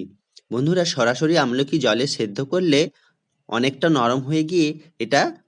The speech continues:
ঘেঁটে যেতে পারে, তাই এরকম ভাপে সেদ্ধ করলে আমলকিগুলো সেদ্ধ হবে কিন্তু ঘেঁটে যাবে না। এখানে আমি আমলকির মোরব্বার জন্য এখানে গুড় ব্যবহার করেছি। বন্ধুরা, গুড় কিন্তু ক্যালোরি বাড়ায়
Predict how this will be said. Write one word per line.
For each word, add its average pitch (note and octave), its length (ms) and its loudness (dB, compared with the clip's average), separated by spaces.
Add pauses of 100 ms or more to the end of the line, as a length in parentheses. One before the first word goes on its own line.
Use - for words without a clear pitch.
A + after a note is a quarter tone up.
(260)
ঘেঁটে C3 320 0
যেতে A2+ 240 -2
পারে, F#2 260 -4 (400)
তাই C3 180 4 (200)
এরকম A#2+ 360 -2
ভাপে A#2 320 -2
সেদ্ধ C#3 300 -2
করলে D#3+ 320 0 (320)
আমলকিগুলো A#2+ 640 0
সেদ্ধ A2+ 340 -2
হবে D#3+ 280 2 (280)
কিন্তু C3+ 300 0 (320)
ঘেঁটে B2 260 0
যাবে G2+ 260 -2
না। F#2 140 -8 (380)
এখানে D#3 380 0
আমি F3+ 200 2 (360)
আমলকির B2+ 520 -2 (440)
মোরব্বার A2+ 420 0
জন্য E3+ 200 0
এখানে C#3+ 300 0
গুড় B2 240 2
ব্যবহার A2 340 0
করেছি। G2+ 380 -4 (360)
বন্ধুরা, C3 360 0
গুড় A#2+ 280 0
কিন্তু D3 320 0
ক্যালোরি B2+ 420 2 (720)
বাড়ায় A2 400 2